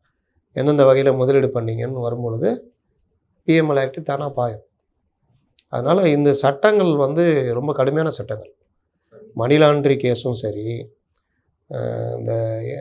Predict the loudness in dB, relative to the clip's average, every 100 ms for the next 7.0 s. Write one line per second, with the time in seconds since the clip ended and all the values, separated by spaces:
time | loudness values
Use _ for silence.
0 | -12 -6 0 4 4 4 2 -4 -6 -12
1 | -6 -6 -4 -4 -6 -10 -12 -12 -10 -8
2 | -10 -12 _ _ _ -10 -6 -6 -2 -2
3 | -2 -4 -4 -8 -14 _ _ -8 -4 0
4 | 0 0 0 0 2 0 -2 -4 -12 _
5 | _ _ 4 6 6 4 6 8 8 8
6 | 6 6 6 4 4 2 -2 -2 -4 -8